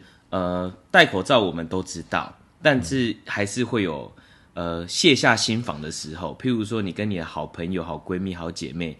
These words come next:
Speaker 2: 嗯。
Speaker 1: 吃饭的时候、吃甜点的时候、吃冰的时候，
Speaker 2: 嗯。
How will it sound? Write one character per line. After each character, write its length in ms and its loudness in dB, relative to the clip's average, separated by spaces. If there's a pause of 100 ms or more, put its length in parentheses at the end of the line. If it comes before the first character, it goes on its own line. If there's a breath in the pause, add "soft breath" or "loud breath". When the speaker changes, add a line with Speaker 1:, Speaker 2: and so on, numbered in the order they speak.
Speaker 2:
嗯。 340 -8
Speaker 1:
吃 300 0
饭 180 2
的 100 2
时 140 -4
候、 140 2
吃 260 0
甜 300 0
点 160 2
的 100 -2
时 180 -6
候、 140 0
吃 300 -2
冰 300 2
的 120 0
时 220 -8
候， 260 -6 (120)
Speaker 2:
嗯。 360 -6